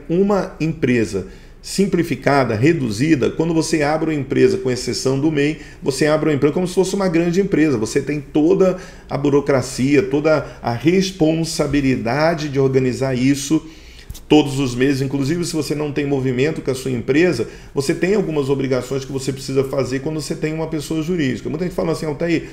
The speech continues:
ah, mas é muita burocracia." Eu acho que um ponto é e outro não. Por quê? Porque precisa de organização. Se não tem organização, a gente não consegue avançar.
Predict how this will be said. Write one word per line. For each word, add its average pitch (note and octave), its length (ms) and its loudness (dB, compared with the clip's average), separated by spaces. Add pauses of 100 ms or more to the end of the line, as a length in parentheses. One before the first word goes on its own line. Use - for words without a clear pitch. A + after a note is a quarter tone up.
(260)
ah, F3+ 160 2
mas D3 160 2
é D#3+ 60 0
muita E3 260 0
burocracia." D3 720 0
Eu F#3 240 0
acho G3+ 180 0
que F#3 300 -2
um D3 140 -4
ponto D#3 360 -2
é F3 120 2
e F3 80 2
outro F3 280 2
não. D#3+ 200 0
Por F3+ 180 -4
quê? D3+ 140 2
Porque C3+ 160 -4
precisa D3+ 300 -6
de D3+ 100 -4
organização. D#3 800 0 (240)
Se - 180 -2
não F#3+ 200 2
tem E3 200 0
organização, C#3 920 2 (160)
a - 80 -4
gente D3 220 -4
não D#3 100 -4
consegue D#3 360 -2
avançar. D3 640 -2